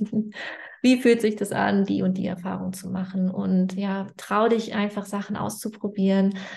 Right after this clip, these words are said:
ähm, ohne dass du dir allzu viele Sorgen machst. Ja, was ist, wenn's nicht klappt? Was ist, wenn ich scheitere? Ja, dann, dann ist es so, dann stehst du wieder auf, dann findest du neue Wege, dann geht es weiter. Es geht immer weiter. Also es kann eigentlich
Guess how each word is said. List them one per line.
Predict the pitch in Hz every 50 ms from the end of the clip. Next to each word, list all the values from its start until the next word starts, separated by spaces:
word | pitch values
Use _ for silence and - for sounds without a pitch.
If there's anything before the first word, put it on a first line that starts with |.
| - - - - - _ _ -
ähm, | 202 196 196 190 190 190 190 185 -
ohne | - 208 208 208 202 202 202
dass | 196 202 190 185 -
du | - 196
dir | 185 190 196 202 202 190 - - - - _
allzu | - 214 214 214 214 214
viele | 196 - - 214 190 196 190
Sorgen | - 190 185 190 196 202 202 202 196
machst. | 196 196 190 - -
Ja, | 190 190 196 190 190 208
was | 208 202 190 - 208
ist, | - -
wenn's | 190 190 190 -
nicht | 190 185 185 - -
klappt? | - 185 185 180 -
Was | - 202 202 202
ist, | - 190 - -
wenn | 185 185
ich | 185 185
scheitere? | - - 190 185 190 185 196 -
Ja, | 196 196 202 202
dann, | 202 196 202 202 196 196 - - - - _
dann | - 220 214
ist | 208 - 302 294 -
es | 349 339 -
so, | - 220 220 233
dann | 226 190
stehst | 185 185 - 202 277 269 - -
du | 214
wieder | 220 214 214 208 208 196 190
auf, | 196 202 -
dann | - 190 180
findest | 180 175 214 247 294 285 - -
du | 254 240
neue | 214 202 202 196 196 196 185 190
Wege, | 196 190 190 190 190 190 190 190 190 190 185 - - - - _
dann | - 202 196
geht | 185 185 190 185
es | 254 269 - -
weiter. | 285 302 339 381 381 381 - 190 190 190 185
Es | 196 185
geht | - 240 240
immer | - - 254 262 277 277 262 220
weiter. | 208 214 220 220 214 196
Also | 185 190 190
es | 196 -
kann | - - 196 196 -
eigentlich | - 190 196 185 185 185 185 180